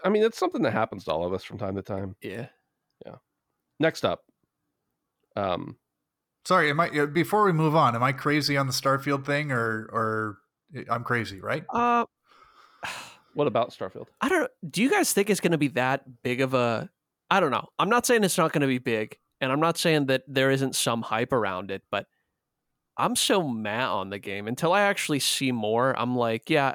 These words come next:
Speaker 2: I'm, I'm sure it's gonna be fine." I don't know. Do we think it's gonna be this revolutionary, game-changing uh,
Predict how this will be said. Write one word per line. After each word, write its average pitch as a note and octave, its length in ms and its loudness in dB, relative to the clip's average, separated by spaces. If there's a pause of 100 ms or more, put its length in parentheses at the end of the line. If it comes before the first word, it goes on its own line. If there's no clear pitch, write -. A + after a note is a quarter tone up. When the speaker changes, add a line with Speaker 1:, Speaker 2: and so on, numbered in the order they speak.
Speaker 2:
I'm, C#3+ 120 -2 (120)
I'm C#3+ 120 0
sure - 160 0
it's E3 120 -4
gonna C#3 140 0
be A#2+ 100 -2
fine." A2+ 420 -4 (1080)
I C#3+ 60 -2
don't F#3 100 0
know. D3 180 0 (320)
Do C#3 60 -2
we D3 120 4
think D#3+ 180 0
it's G#3+ 100 -2
gonna E3 200 4
be D3+ 120 6
this C#3+ 180 2
revolutionary, C3 1120 0 (300)
game-changing C3 1120 2 (320)
uh, G#2+ 340 0